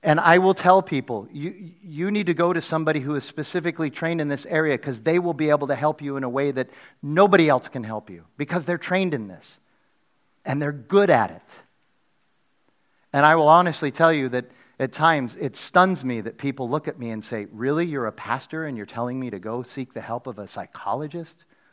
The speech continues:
or a psychiatrist?" And the answer is, "Yes, God can work through their education." and their empathy and their compassion.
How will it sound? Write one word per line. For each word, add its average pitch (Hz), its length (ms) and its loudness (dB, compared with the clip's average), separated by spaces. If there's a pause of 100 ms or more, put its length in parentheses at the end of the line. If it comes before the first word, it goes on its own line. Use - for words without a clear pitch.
(180)
or 123 80 -16
a 113 80 -16
psychiatrist?" - 960 -12 (300)
And 120 120 -6
the 117 100 -6
answer 143 340 -2
is, 117 180 -6 (380)
"Yes, 220 880 2 (1080)
God 165 440 -8
can 143 240 -8
work 147 240 -10
through 139 220 -10
their 135 220 -8
education." 131 880 -12 (600)
and 127 500 0 (160)
their 113 380 -2 (180)
empathy 117 560 -8
and 104 140 -14
their 92 100 -14
compassion. 107 680 -18